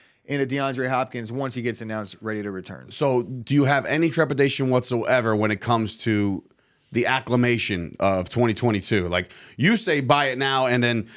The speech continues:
Speaker 2: you know, watch for the good news spike, right? And then kinda sell before the game even starts.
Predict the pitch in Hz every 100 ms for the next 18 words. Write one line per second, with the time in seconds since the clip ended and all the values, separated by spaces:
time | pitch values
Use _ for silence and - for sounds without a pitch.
0 | - 120 120 95 95 107 131 127 - 139
1 | 117 107 95 160 156 156 170 156 - 113
2 | 101 107 123 123 127 120 123 120 117 123
3 | 127 117 - 143 139 123 117 135 113 120
4 | 127 117 107 92 143 135 104